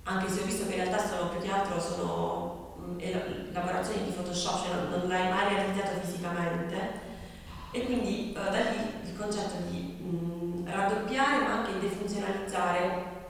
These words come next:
un oggetto specifico e adattarlo in uno spazio, mm, diciamo, <laughs> insolito per quel tipo di oggetto. Ed è una cosa che, sinceramente, guardando il tuo portfolio, guardando quello che hai fatto,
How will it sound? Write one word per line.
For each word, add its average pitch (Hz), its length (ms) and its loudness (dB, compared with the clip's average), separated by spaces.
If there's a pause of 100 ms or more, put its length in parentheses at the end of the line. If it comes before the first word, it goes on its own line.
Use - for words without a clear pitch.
un 175 80 0
oggetto 175 880 -2
specifico 175 1200 -4 (640)
e 214 260 0
adattarlo 214 520 4
in 180 80 2
uno - 60 0
spazio, 196 680 0 (1400)
mm, 170 200 2
diciamo, 175 600 0
<laughs> 185 40 -2
insolito 190 680 2
per 170 180 0
quel 170 120 -2
tipo 175 220 -4
di 85 160 0
oggetto. - 840 -4 (500)
Ed 233 140 0
è 202 60 4
una 220 180 4
cosa 180 180 2
che, - 500 0
sinceramente, 208 720 -2
guardando 180 380 4
il - 80 -2
tuo 185 100 -4
portfolio, 185 600 2
guardando 160 380 2
quello 180 260 0
che 185 80 -2
hai 185 80 0
fatto, 180 300 -4